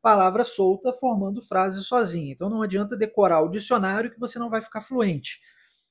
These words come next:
Você precisa de saber como fazer, como criar as suas próprias frases em inglês para que haja comunicação. Isso é aprendido dentro da imersão, tá? Fica novamente o meu convite. Acesse wave idiomas ponto com e participe conosco.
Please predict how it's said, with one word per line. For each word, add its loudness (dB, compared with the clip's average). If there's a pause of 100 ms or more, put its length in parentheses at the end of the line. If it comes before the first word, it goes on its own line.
Você -4
precisa -8
de -10
saber 2
como 0
fazer, 0
como -6
criar 2
as -2
suas -4
próprias 0
frases 0
em -2
inglês 0
para -10
que -4
haja 0
comunicação. -4 (460)
Isso -2
é 4
aprendido -2
dentro -4
da 0
imersão, -4 (340)
tá? -6 (160)
Fica -10
novamente -2
o -6
meu 0
convite. -4
Acesse -8
wave 0
idiomas -4
ponto -16
com -6 (280)
e -12
participe -4
conosco. -4